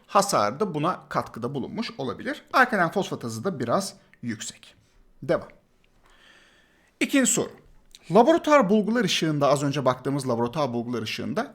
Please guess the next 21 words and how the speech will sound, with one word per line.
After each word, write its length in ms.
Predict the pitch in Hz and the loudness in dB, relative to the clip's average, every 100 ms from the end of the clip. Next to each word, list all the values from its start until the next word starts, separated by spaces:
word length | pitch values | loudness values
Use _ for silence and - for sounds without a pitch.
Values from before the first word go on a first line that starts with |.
| - | -2
en 140 | 262 | 2
olası 320 | 247 160 143 - | 4 2 0 -4
tanı 280 | 143 180 - | -6 -6 -6
bu 240 | 151 190 | 2 2
vakada 340 | 127 120 113 120 | 2 -2 -2 -2
aşağıdakilerden 640 | 113 110 113 107 113 131 | -2 -6 -6 -8 -6 -6
hangisidir 540 | 123 110 101 - 90 139 | -6 -6 -8 -10 -12 -8
diye 100 | 165 | -6
sormuşuz. 560 | - - - - - _ _ _ - - - | -6 -8 -10 -10 -10 _ _ _ -20 -20 -2
Şimdi 160 | 202 | 4
polistemiye 580 | 214 226 233 254 262 240 | 6 6 4 4 4 6
vera 420 | 254 233 233 - _ _ _ | 6 6 2 -6 _ _ _
olması 540 | 160 165 185 190 190 247 | 4 4 4 2 0 0
için 220 | - 214 | 0 2
hastanın 640 | 202 170 - 180 240 - - _ _ | 2 0 0 0 0 -2 -12 _ _
hemoglobin, 760 | 202 196 190 190 180 233 254 - - | 4 6 6 6 4 2 0 -6 0
hematokrit 580 | 190 196 202 202 190 | 2 4 2 -2 -2
değerinin 300 | 170 151 208 | 0 2 2
yüksek 380 | 254 214 - 196 | 2 2 0 0
olmasını 380 | 135 104 - 95 | 0 -2 -4 -8
beklerim. 480 | 80 - 90 117 | -8 -8 -6 -6